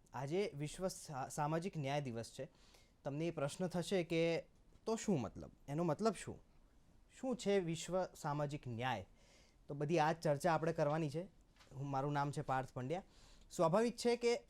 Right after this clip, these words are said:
સૌને આ સવાલ થયો હશે કે આજની દુનિયામાં કોઈને કોઈ કારણોસર એકબીજા વચ્ચે ઓછા વત્તા અંશે ભેદભાવ પેદા થઈ જાય છે,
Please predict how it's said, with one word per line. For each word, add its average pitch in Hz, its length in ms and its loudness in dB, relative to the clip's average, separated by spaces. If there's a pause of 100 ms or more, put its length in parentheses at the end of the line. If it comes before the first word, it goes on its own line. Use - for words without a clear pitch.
(120)
સૌને 185 320 4
આ 185 120 4
સવાલ 143 320 2
થયો 120 240 -4
હશે 101 240 -6 (320)
કે 160 80 2
આજની 147 520 2
દુનિયામાં 156 580 2 (280)
કોઈને 220 340 4
કોઈ 196 200 4
કારણોસર 143 580 2
એકબીજા 156 460 -2
વચ્ચે 156 460 -2 (180)
ઓછા 160 300 -2
વત્તા 143 300 -2
અંશે 139 360 -2
ભેદભાવ 131 540 -2
પેદા 143 240 2
થઈ 143 200 -2
જાય 95 180 -6
છે, - 180 -14